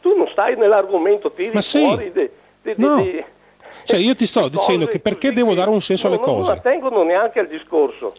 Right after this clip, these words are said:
Speaker 2: Mm, vabbè.
Speaker 1: Io ho detto, cosa intendi te per verità?
Speaker 2: Ma
Speaker 1: Tu
Speaker 2: la
Speaker 1: dici,
Speaker 2: veri-,
Speaker 1: non esiste.
Speaker 2: esatto.
Speaker 1: E là, però, per dire che non esiste devi avere un concetto.
Speaker 2: No, io
Speaker 1: Quindi
Speaker 2: devo avere la
Speaker 1: c'è la
Speaker 2: sensibilità,
Speaker 1: verità
Speaker 2: l'attenzione,
Speaker 1: come
Speaker 2: il,
Speaker 1: concetto.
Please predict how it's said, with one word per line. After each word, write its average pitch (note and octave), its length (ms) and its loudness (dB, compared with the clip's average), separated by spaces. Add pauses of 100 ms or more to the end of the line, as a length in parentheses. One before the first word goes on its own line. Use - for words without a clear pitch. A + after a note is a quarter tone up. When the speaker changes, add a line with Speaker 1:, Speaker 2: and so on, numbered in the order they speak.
Speaker 2:
Mm, B2 100 0
vabbè. C3 200 0
Speaker 1:
Io G3+ 100 4
ho - 20 4
detto, A#4 220 2
cosa D#4 220 0
intendi D4 460 -2
te F3 140 2
per E3 180 0
verità? B2 460 0 (260)
Speaker 2:
Ma G3 120 -2
Speaker 1:
Tu C4 100 2
Speaker 2:
la C4 80 2
Speaker 1:
dici, A#3+ 80 0
Speaker 2:
veri-, G#3+ 160 -8
Speaker 1:
non E4 120 2 (100)
esiste. G3 520 -4
Speaker 2:
esatto. C3+ 480 -4
Speaker 1:
E D#4 80 2
là, F#4+ 140 0 (160)
però, C#4 220 2
per A#3+ 140 -2
dire C4+ 200 -4
che B3 80 -4
non B3 160 4
esiste G#3+ 320 -4
devi G3 220 0
avere B3 220 4
un D#4+ 100 0
concetto. F3+ 680 0 (180)
Speaker 2:
No, A3 120 2
io G3 60 0
Speaker 1:
Quindi E3 160 2
Speaker 2:
devo G#3+ 160 2
avere G#3 160 2
la - 40 2
Speaker 1:
c'è E4+ 120 -2
la F#3+ 60 2
Speaker 2:
sensibilità, G#3+ 440 -2
Speaker 1:
verità A#3 200 0
Speaker 2:
l'attenzione, G#3 640 0
Speaker 1:
come G#3 120 2
Speaker 2:
il, F3+ 140 0
Speaker 1:
concetto. F#3 200 -2